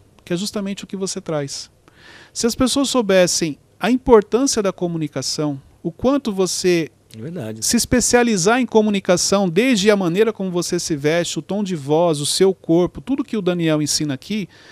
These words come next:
Speaker 1: cara, a sua vida seria bem mais fácil, você teria muito menos conflito. Pode ver que os conflitos, eles acontecem quando existe uma má comunicação. "Ah, mas não foi isso que eu falei." Então, mas por que que você não se expressou, então, de uma outra maneira?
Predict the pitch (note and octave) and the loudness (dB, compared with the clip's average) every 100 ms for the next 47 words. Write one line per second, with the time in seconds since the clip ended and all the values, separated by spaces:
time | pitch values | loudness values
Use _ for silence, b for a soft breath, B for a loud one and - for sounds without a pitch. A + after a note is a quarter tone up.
0 | B B - A3 G3 A3+ G3+ G#3+ - G#3 | B B 0 2 2 2 2 0 0 0
1 | G3 G3 G3 F#3 - E3+ E3+ E3 - F3+ | 0 0 -2 -4 0 0 0 -2 -2 0
2 | F#3 F3+ F#3+ F#3 F#3 F#3 - F3 - D3+ | 0 0 -4 -8 -8 -10 -10 -10 -8 -8
3 | - - - b b b b b G3+ G#3+ | -8 -14 -20 b b b b b -2 2
4 | A3+ A3+ G3+ G#3 G3 - A3 - F#3 F3 | 2 0 -2 -4 -4 -2 -6 -2 -2 0
5 | F#3 - E3+ - F#3 G#3+ - C#3 B B | 0 -2 -4 -2 0 0 -2 -6 B B
6 | B F#3 G3 - - F3+ G3+ - A3 G#3+ | B -2 -2 -4 -4 -4 -2 -2 -2 0
7 | G3 A#3 A#3 A3 G#3+ G#3 G3 - E3+ D#3 | 0 0 -2 -2 -2 -4 -4 -2 -6 -8
8 | _ _ - A#3 A#3+ G#3+ A3 A#3+ A#3+ - | _ _ -2 0 2 0 0 -2 -2 -2
9 | A3+ - A3 G3+ G3 B3 C4 A3+ E3+ E3 | -4 -2 0 0 -2 -6 -4 -2 -2 -4
10 | - A3+ D4 B3 A3+ G#3 F#3+ - E3+ - | -6 -10 -6 -4 -2 -2 -2 -4 -8 -8
11 | E3 - E3+ D3+ D#3 D3 C#3 C3+ - C3+ | -6 -6 -6 -4 -4 -4 -4 -6 -6 -10
12 | C3 A2 | -10 -12